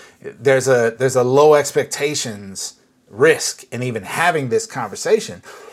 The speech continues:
But we have to, because the, you know, the work of, the work that's being heaped upon educators in the context that we work in is incredibly difficult because of the concentration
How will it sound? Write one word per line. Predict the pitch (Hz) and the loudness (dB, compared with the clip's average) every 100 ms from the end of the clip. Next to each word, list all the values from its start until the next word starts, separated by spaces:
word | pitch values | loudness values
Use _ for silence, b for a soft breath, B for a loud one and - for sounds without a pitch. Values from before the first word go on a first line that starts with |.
| B B - | B B -4
But | 139 170 | -2 -2
we | 165 | -2
have | 226 294 - | -2 -4 -8
to, | 107 92 | -12 -12
because | 117 - 147 135 117 | -12 -2 2 2 0
the, | 139 135 135 135 - _ | 2 4 4 2 -2 _
you | 123 139 | -6 -2
know, | 123 | -2
the | 113 117 | -2 -6
work | 110 127 196 202 - - | 0 2 4 2 -6 0
of, | 135 131 127 120 | 4 6 4 2
the | 127 | -2
work | 127 226 226 | 2 2 2
that's | 139 | -6
being | 180 131 | -6 -8
heaped | - - 208 214 | -8 -2 -2 -4
upon | 147 - 151 127 | -12 -6 -6 -4
educators | 143 143 135 123 110 110 - | -6 -8 -8 -6 -4 -6 -6
in | 120 113 | -12 -12
the | |
context | 104 131 123 123 117 - - | -12 -10 -10 -8 -8 -8 -8
that | 101 82 | -6 -8
we | 110 127 123 | -10 -12 -8
work | 117 147 147 | -2 -2 -2
in | 87 80 117 - B B B B B B - | -12 -14 -16 -20 B B B B B B -4
is | 131 135 131 123 120 - - _ - | 2 6 6 4 -2 -8 -14 _ -12
incredibly | 127 - - 131 147 147 135 135 | -10 -10 -6 0 0 0 -2 -4
difficult | 120 101 123 123 - 104 98 127 98 | -6 -8 -8 -8 -10 -8 -8 -10 -8
because | 139 135 - - 165 202 190 151 120 | -8 -6 -8 -4 0 4 4 2 -2
of | 104 101 101 - - B B B B | -4 -4 -6 -10 -18 B B B B
the | 110 120 | -4 -4
concentration | - - 151 156 143 - - 135 139 - 131 123 | -2 -4 -2 -2 -4 -8 -4 -2 -2 -6 -10 -10